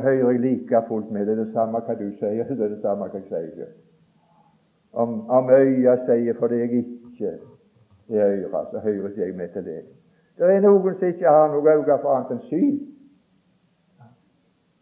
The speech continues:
Og når ikke folk har syn for det, så hører de ikke med, sier de. Du må ha det rette synet. Ja, men foten har ikke evne til å se i det hele tatt. De er bare opptatt med å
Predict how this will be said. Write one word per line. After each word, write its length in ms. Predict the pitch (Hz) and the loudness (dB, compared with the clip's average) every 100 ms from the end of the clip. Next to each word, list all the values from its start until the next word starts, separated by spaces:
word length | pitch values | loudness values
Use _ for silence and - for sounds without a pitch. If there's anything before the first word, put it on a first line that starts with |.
| _ _ - | _ _ -12
Og 160 | 165 | -6
når 240 | 165 175 170 | 0 4 4
ikke 160 | 175 | 4
folk 240 | 160 185 175 | 2 4 4
har 160 | 180 180 | 2 0
syn 260 | 175 196 214 | -2 -2 2
for 160 | 165 | 4
det, 220 | 165 196 156 | 4 4 4
så 140 | 175 | 2
hører 180 | 190 185 | 2 0
de 80 | 175 | -2
ikke 140 | 165 | 2
med, 160 | 214 220 | 2 2
sier 160 | 202 202 | -2 -10
de. 100 | - _ _ _ _ _ 185 | -14 _ _ _ _ _ -6
Du 80 | |
må 140 | 190 165 | -2 4
ha 80 | 190 | 6
det 80 | 208 | 6
rette 300 | 208 - 214 202 | 4 4 2 2
synet. 340 | 202 254 - - - _ _ _ _ _ _ - | 0 0 -4 -8 -18 _ _ _ _ _ _ -14
Ja, 100 | 127 | -10
men 80 | 131 - | -10 -6
foten 400 | 131 131 131 131 | -6 -6 -12 -10
har 240 | 123 123 | -8 -8
ikke 160 | 120 127 | -4 -2
evne 300 | 123 120 120 | -2 -4 -8
til 100 | 120 | -8
å 80 | 127 | -8
se 80 | 117 110 110 | -6 -4 -4
i 80 | 110 | -4
det 80 | |
hele 240 | 101 90 104 | -6 -8 -10
tatt. 180 | 131 _ - | -14 _ -16
De 100 | 147 | -10
er 80 | 131 | -6
bare 160 | 123 | -6
opptatt 320 | 117 - 113 | -6 -6 -6
med 320 | 113 110 110 - - _ | -6 -8 -8 -14 -20 _
å 80 | - | -12